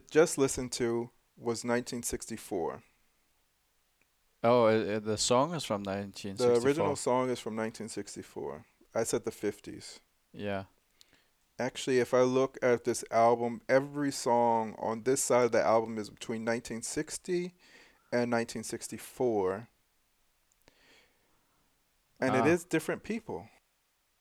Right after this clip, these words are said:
Speaker 2: It's different people. But why <laughs> does it say Wanda Jackson on the front? Okay,
Speaker 1: I'm
Speaker 2: so
Speaker 1: so
Speaker 2: weirdly, like,
Speaker 1: confused.
Speaker 2: okay,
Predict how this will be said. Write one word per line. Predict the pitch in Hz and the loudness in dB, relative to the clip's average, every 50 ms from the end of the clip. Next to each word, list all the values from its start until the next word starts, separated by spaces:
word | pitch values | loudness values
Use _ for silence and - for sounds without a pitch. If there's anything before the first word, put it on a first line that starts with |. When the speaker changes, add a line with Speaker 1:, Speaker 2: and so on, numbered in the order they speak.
| _ _ _ _ | _ _ _ _
Speaker 2:
It's | - 110 - | -8 -8 -4
different | - 131 - - 123 110 - | -4 -4 -4 -2 -4 -6 -6
people. | - 143 - 113 98 - _ _ _ _ _ _ _ _ _ _ _ _ _ _ _ _ _ _ _ _ | -6 -8 -8 -10 -10 -12 _ _ _ _ _ _ _ _ _ _ _ _ _ _ _ _ _ _ _ _
But | 110 107 | -2 0
why | 98 107 110 | 4 4 4
<laughs> | 117 | 4
does | 104 110 104 113 117 | 2 0 -4 -6 -6
it | 107 | -4
say | - - - 107 101 95 | -4 -2 0 2 0 0
Wanda | 92 92 - 80 87 95 101 95 95 95 | 0 -4 -6 -10 -8 -6 -6 -4 -6 -8
Jackson | - - 98 92 - - - 82 | -6 -6 -6 -6 -6 -8 -12 -12
on | 82 78 78 | -14 -16 -18
the | 87 | -20
front? | - _ - 98 104 127 - _ _ _ _ _ _ _ _ _ _ - | -20 _ -12 -12 -12 -14 -16 _ _ _ _ _ _ _ _ _ _ -12
Okay, | - 104 107 | -4 -2 0
Speaker 1:
I'm | 107 | 2
Speaker 2:
so | 107 104 113 113 113 | 2 4 4 4 4
Speaker 1:
so | 113 107 120 | 4 6 8
Speaker 2:
weirdly, | 135 151 160 156 156 147 135 123 113 | 10 10 10 10 8 6 6 6 8
like, | 104 107 110 110 98 | 8 8 8 8 8
Speaker 1:
confused. | - 123 123 123 | 4 2 2 4
Speaker 2:
okay, | 120 117 113 104 104 | 4 4 4 2 0